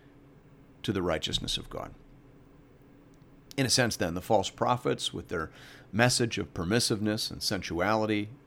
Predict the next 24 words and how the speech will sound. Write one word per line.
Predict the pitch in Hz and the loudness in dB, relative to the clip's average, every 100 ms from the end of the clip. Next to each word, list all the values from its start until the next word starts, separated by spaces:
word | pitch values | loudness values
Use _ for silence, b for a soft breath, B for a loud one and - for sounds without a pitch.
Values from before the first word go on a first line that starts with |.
| - | 0
buttressed | 117 120 - 117 - - - | 2 4 2 2 0 0 0
by | 78 69 - b b b b b | 0 -2 -8 b b b b b
displays | - - - 104 113 123 127 110 | 2 2 4 8 10 10 8 4
of | 67 - | -2 0
pseudo-spirituality, | 135 120 98 - 98 - 87 73 80 104 - - - - - - - - - | 4 4 4 2 0 0 -2 -2 -2 -6 -10 -16 -20 -20 -20 -20 -20 -20 -8
effectively | 127 - 196 - 131 110 | -2 6 6 8 4 4
prune | 101 - 160 170 170 | 2 2 4 4 4
away | 156 113 98 90 - | 2 2 4 4 4
all | 107 117 135 | 6 6 6
the | 127 107 | 2 -2
false | - 131 139 - | 6 8 8 4
believers | 110 110 139 73 76 - | -2 0 0 -2 -2 0
who | |
never | 117 143 156 | 2 2 2
did | 139 180 90 | 2 0 2
love | 76 76 | 0 0
the | 82 | -4
truth | - 92 107 - b b b b b - | -4 -2 -2 -4 b b b b b -6
and | 90 | -2
who | 92 | -2
took | 98 - | -4 -2
pleasure | 107 98 95 | 0 2 0
in | 80 80 | -2 -4
unrighteousness. | 78 76 76 - - - - | -2 -2 -4 -4 -8 -8 -10